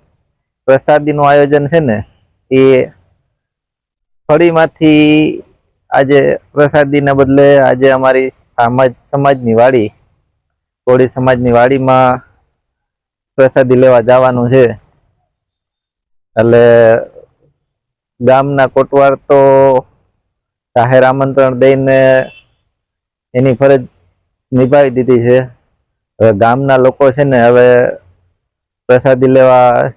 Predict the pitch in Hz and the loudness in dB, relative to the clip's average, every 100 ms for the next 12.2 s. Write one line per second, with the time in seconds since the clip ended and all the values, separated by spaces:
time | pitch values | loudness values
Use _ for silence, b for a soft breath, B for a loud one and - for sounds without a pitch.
0 | _ _ _ 120 131 127 107 104 139 196 | _ _ _ 0 2 0 -4 -2 -4 -4
1 | _ _ _ _ _ _ _ _ _ _ | _ _ _ _ _ _ _ _ _ _
2 | _ _ _ _ _ _ 127 113 123 131 | _ _ _ _ _ _ -4 -2 -2 -2
3 | 127 123 120 110 - 135 - 139 147 131 | -2 0 0 0 -2 -4 0 -2 0 -2
4 | 107 110 - - _ b b b b _ | -2 -4 -6 -20 _ b b b b _
5 | - 104 101 113 131 127 123 131 120 123 | -4 -2 0 -2 0 0 0 -2 -2 -2
6 | 117 123 123 120 113 113 113 110 113 110 | 0 0 0 0 2 2 2 -2 -2 -4
7 | 107 110 113 - 117 113 120 _ _ _ | 0 0 0 -2 -2 -2 -6 _ _ _
8 | - 135 131 139 131 147 139 139 135 123 | -2 -2 0 -4 -2 -2 2 2 0 -2
9 | 117 - _ _ _ _ _ _ _ _ | -12 -18 _ _ _ _ _ _ _ _
10 | _ 104 117 143 151 147 143 139 135 135 | _ -2 0 0 0 -2 -2 -2 -2 -2
11 | 120 123 120 117 113 120 104 117 117 101 | -2 0 0 0 -2 -2 -2 0 0 0
12 | 95 92 | -4 -16